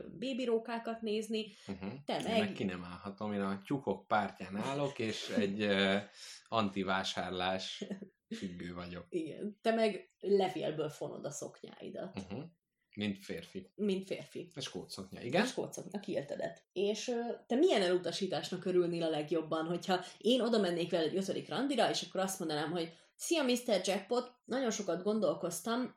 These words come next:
Speaker 1: kettőnkön, jól éreztem magam eddig veled, ö, minden jó volt,
Speaker 2: De!
Speaker 1: de az van, hogy úgy látom, hogy mi amúgy nem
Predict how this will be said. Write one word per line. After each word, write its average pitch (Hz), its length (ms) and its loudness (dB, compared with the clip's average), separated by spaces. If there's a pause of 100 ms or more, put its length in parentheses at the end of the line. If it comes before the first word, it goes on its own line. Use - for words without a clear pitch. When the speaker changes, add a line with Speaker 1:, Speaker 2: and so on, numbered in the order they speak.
(120)
Speaker 1:
kettőnkön, 196 840 0 (240)
jól 254 200 6
éreztem 170 440 2
magam 175 240 2
eddig 160 400 0
veled, 143 440 2 (300)
ö, 165 240 0
minden 214 400 4
jó 156 220 2
volt, 151 300 4
Speaker 2:
De! - 180 10 (800)
Speaker 1:
de 208 340 12 (480)
az 208 300 4
van, 294 200 4
hogy 247 240 4
úgy 190 160 0
látom, 196 340 2
hogy 190 260 2
mi 190 200 -2
amúgy 180 320 2
nem 180 380 -2